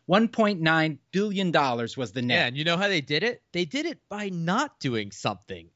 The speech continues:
Speaker 2: They didn't hedge jet fuel.
Speaker 1: And as we said in this week's Airline Weekly, they paid a dollar eighty per gallon of fuel. United, who does some hedging, paid two seventeen. And Delta, who's more heavily hedged, paid two forty a gallon.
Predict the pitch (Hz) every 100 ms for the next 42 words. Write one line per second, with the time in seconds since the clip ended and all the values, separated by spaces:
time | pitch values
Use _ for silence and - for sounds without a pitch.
0 | - 135 139 - 127 120 208 - _ 120
1 | 123 131 - - 196 - - 110 104 60
2 | - _ _ _ _ _ 151 156 156 160
3 | 165 196 190 170 170 165 190 175 180 165
4 | 156 160 175 135 104 - _ _ _ 139
5 | 156 143 120 147 147 170 180 - _ _
6 | 151 160 117 107 135 113 123 117 113 110
7 | 135 107 78 - - 123 143 170 190 113
8 | 107 - _ _ - 131 160 170 - 190
9 | 175 120 98 107 107 160 139 - 170 175
10 | 139 131 - 165 104 - _ _ 147 139
11 | 165 233 - 120 117 104 143 135 135 165
12 | 180 123 107 113 98 - _ _ 160 131
13 | - - 208 - 196 190 151 117 101 107
14 | 95 92